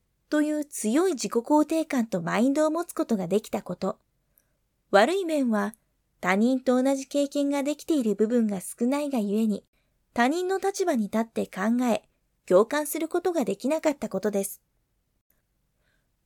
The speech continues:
この時代の私は、理解できないことは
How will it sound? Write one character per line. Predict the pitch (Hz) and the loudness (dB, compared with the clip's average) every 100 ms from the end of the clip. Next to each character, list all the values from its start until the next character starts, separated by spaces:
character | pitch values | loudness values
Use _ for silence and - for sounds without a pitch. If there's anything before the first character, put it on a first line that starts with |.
| _ _ _ | _ _ _
こ | - 196 | 6 6
の | 262 | 6
時 | 277 294 | 2 2
代 | 302 294 | 2 2
の | 285 | 0
私 | 285 285 285 269 | 0 -2 -2 0
は、 | 269 269 _ _ _ _ _ | 0 -4 _ _ _ _ _
理 | 214 311 | -2 -2
解 | 392 359 269 | 0 0 0
で | 190 | -2
き | - 285 | -2 -2
な | 302 | -2
い | 269 | -2
こ | 208 | -4
と | 226 | -2
は | 214 | -4